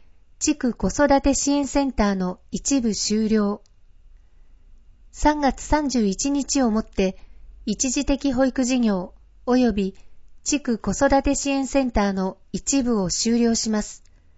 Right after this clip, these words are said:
詳細は各ホームページをご参照ください。終了する施設。一時的保育事業は、天皇保育園、打越保育園、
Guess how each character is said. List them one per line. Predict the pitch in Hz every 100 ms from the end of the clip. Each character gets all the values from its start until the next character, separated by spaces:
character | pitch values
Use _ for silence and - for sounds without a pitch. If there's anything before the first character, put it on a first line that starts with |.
| - - _ - -
詳 | - 254
細 | - 254 240
は | 240 240 - - -
各 | 294 285 240
ホ | 190 247
ー |
ム | 277 285
ペ | 294 285
ー |
ジ | 226 220
を | 196 -
ご | -
参 | 160 226 220
照 | 233 214
く | 220
だ | 214
さ | 226
い。 | 202 - - - - - - _ - - - - - -
終 | - 262 285
了 | 285 285
す | 269 277
る | 277
施 | - -
設。 | 269 233 - 190 - - - - - - - - - - -
一 | 214 285
時 | 277 294
的 | 285 294
保 | 269
育 | 277 -
事 | 247 277
業 | 247 214
は、 | 196 190 - - - - -
天 | - 254 254
皇 | 262 240
保 | 247
育 | 233 -
園、 | 233 185 202 - - - - -
打 | 190
越 | - - 269 - 269
保 | 247
育 | 240 262
園、 | 233 185